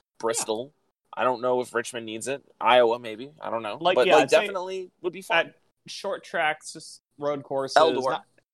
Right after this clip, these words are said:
Speaker 2: Eld-, yeah, sure. Um, yeah, I don't
Speaker 1: <laughs>
Speaker 2: think you need it on. Honestly, at this point, I'd say make it at every track, even at the super speedways. If it's like,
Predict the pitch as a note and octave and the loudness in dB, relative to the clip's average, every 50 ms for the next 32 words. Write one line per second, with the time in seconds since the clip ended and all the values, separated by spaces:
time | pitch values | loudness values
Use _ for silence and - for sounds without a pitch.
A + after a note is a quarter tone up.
0 | _ _ _ _ - D3+ D#3+ D#3 C#3 - C#3+ C#3 A#2 - - C#3+ C3 G2+ - - | _ _ _ _ 2 2 2 2 2 -2 -4 -4 -4 -4 -6 -6 -6 -6 -6 -8
1 | - - C3 B2+ A#2 A2+ A2+ A2 G#2 G#2 G#2 _ - D#3 C#3 C3+ D#3 F3+ G3 G#3+ | -4 0 4 4 6 6 6 4 2 -2 -6 _ -4 0 2 2 4 4 4 4
2 | G#3+ A4 G3 E3+ D3+ D3+ D#3 D#3+ D#3 D#3 D#3 D#3 - C#3+ C#3+ C#3 C#3 C3 B2 B2 | 4 4 0 -2 -6 -6 -6 -2 0 0 0 0 0 0 0 2 2 0 -2 -4
3 | A#2+ A2+ A2 A#2 A#2 _ _ _ _ _ _ _ _ _ _ _ _ _ _ _ | -6 -10 -14 -20 -20 _ _ _ _ _ _ _ _ _ _ _ _ _ _ _
4 | _ _ _ - - G#3 C4+ F4 F4 - - A#3 - F3 E3+ G3 G#3 - - - | _ _ _ -8 -6 -6 -6 -8 -10 -12 -10 -6 -6 -4 -4 -4 -8 -8 -10 -12
5 | A3+ A3 - - G#3+ - A3 - - - B3+ A#3 F#3+ E3+ E3+ E3+ - F3+ E3 D#3 | -10 -6 0 2 2 2 2 -2 -4 -4 -4 -4 -4 -6 -6 -6 -6 -4 -4 -2
6 | C3+ G2+ A#2+ B2+ B2 A2+ G2+ - - - G#2 F#2 F#2+ - - C3+ D3+ E3+ F#3+ F#3+ | -2 -2 -2 -2 -2 -4 -8 -8 -8 -6 -4 -4 -4 -6 -6 -10 -8 -8 -6 -8
7 | F#3+ G3 - D#3+ - - D#3 D3+ - B2 - - C#3 C3+ C3 A#2+ A#2 A2 G#2+ G2+ | -8 -8 -8 -14 -8 -8 -8 -8 -8 -12 -8 -6 -4 -2 2 4 4 4 4 2
8 | G#2+ A#2+ A#2 A#2+ A#2 G#2+ - - B2+ A2+ G#2 G#2 - | 0 -2 0 0 0 0 0 0 2 2 2 2 -2